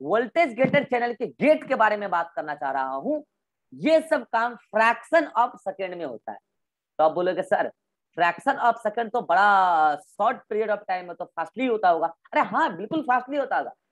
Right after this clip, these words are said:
लेकिन ऐसा नहीं है कि कुंडी हटते ही एकदम तुरंत खुल गया। कुंडी हटने के बाद gate ऐसे खुला,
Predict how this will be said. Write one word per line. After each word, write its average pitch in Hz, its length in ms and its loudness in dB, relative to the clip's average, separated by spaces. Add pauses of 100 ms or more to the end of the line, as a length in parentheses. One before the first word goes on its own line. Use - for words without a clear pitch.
(160)
लेकिन 240 280 -4
ऐसा 214 260 -4
नहीं 320 200 -4
है 156 180 -6 (420)
कि 247 60 -8
कुंडी 262 340 -2
हटते 226 340 6
ही 302 80 6
एकदम 294 180 2
तुरंत 294 380 0
खुल 214 120 -4
गया। 135 200 -8 (640)
कुंडी 202 240 -4
हटने 226 260 -4
के 185 120 -2
बाद 226 240 0
gate 214 240 -4
ऐसे 175 260 -8
खुला, - 340 0